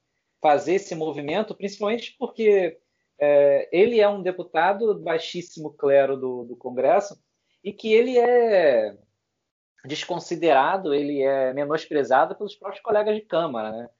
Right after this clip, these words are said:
É, os, o-, os relatos, ob-, obviamente em off, né? Você não tem como saber a veracidade, é que ele sempre foi, foi tido como um adolescente no Congresso, pelas falas e tudo mais.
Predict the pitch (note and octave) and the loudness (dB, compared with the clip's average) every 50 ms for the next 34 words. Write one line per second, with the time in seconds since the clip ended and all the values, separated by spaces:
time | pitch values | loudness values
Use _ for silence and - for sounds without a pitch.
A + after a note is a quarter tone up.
0 | _ _ _ _ _ _ - A#2 A#2 A#2 A2+ A2+ A#2+ - _ _ - - _ _ | _ _ _ _ _ _ -10 -8 -6 -4 -6 -6 -8 -14 _ _ -20 -20 _ _
1 | _ - C3 C3 C3+ B2+ A#2 - A2+ C3 C3+ C3 B2 A#2+ B2 - - - - C#3 | _ -16 -12 -12 -12 -12 -12 -14 -14 -12 -10 -8 -6 -6 -6 -6 -8 -10 -8 -8
2 | C#3 C#3 - C#3 D3+ C#3+ C#3 D3+ D#3 D#3 D3 - D3 C3 B2+ A#2 A#2 - - - | -8 -6 -2 0 2 4 4 4 4 2 0 -2 -4 -4 -6 -8 -12 -16 -20 -20
3 | _ _ _ - B2 B2+ B2 C#3 C#3 C3 C3+ D3 C#3+ C#3+ C#3+ C#3 - - C#3 A#2+ | _ _ _ -18 -16 -10 -6 -6 -6 -4 -4 -4 -4 -4 -6 -8 -10 -10 -8 -6
4 | B2 C#3+ F#3 F#3+ - - C3+ B2 B2 C#3 D3+ D3 - A#2 - _ B2 A#2 A#2+ A#2+ | -4 -4 -4 -6 -6 -8 -6 -2 -2 -2 -2 -4 -8 -16 -16 _ -16 -16 -16 -16
5 | A#2 - B2 A#2+ A#2+ A2+ - - - A#2 A2+ - - A#2+ A2 G#2 A#2 A#2+ B2+ B2 | -12 -6 -6 -4 -4 -6 -8 -10 -14 -14 -12 -6 -2 -2 -2 -2 -2 -2 -2 -2
6 | B2 A#2+ - _ _ _ _ _ _ _ _ _ - A#2 A#2 B2 C3 C3 B2+ - | -2 -4 -6 _ _ _ _ _ _ _ _ _ -4 -2 0 2 2 2 2 0
7 | - C3+ A#2+ A#2+ B2+ C#3+ F3+ F3 F3 D3+ - _ _ _ _ _ - C#3+ C#3+ C#3+ | -2 -2 0 4 4 4 4 2 -2 -6 -8 _ _ _ _ _ -4 -4 -4 -4
8 | - - F#3 F3+ G3+ A3+ B3 - G3 G#3 A3 - - - A#3+ A#3 A#3+ - - _ | -2 0 2 2 2 2 0 -2 -4 -4 -4 -6 -8 -4 -4 -2 -2 -4 -8 _
9 | - G3+ G3 - - G3+ G3 G3 A3 G#3+ - A3+ A3+ A3+ A3+ A3+ A#3 A#3 A3+ G#3+ | -6 -6 -6 -4 -4 -6 -6 -4 -6 -6 -4 -2 -2 -2 -2 -2 -2 -2 -2 -2
10 | G#3 G3+ G3+ F#3+ G3 G#3 A3 A3 A3 - D#3+ D3+ E3 F3+ E3+ - C3+ B2+ B2 - | 0 0 0 2 2 2 0 0 -2 -2 -2 -2 -2 -2 -6 -12 -14 -14 -14 -12
11 | - B2 A#2+ B2 A#2+ A#2+ A2+ - - A2+ - A#2+ A#2 A#2+ A2 - _ - A#2 C3 | -10 -6 -2 2 2 2 2 0 -4 -14 -8 -6 -4 -4 -6 -6 _ 0 2 2
12 | C#3 B2+ A#2+ G#2+ A2 - _ A#2 A#2+ A#2+ A#2 A2 G#2 G#2 G2+ | 2 2 0 -2 -6 -14 _ -18 -16 -12 -10 -10 -10 -10 -14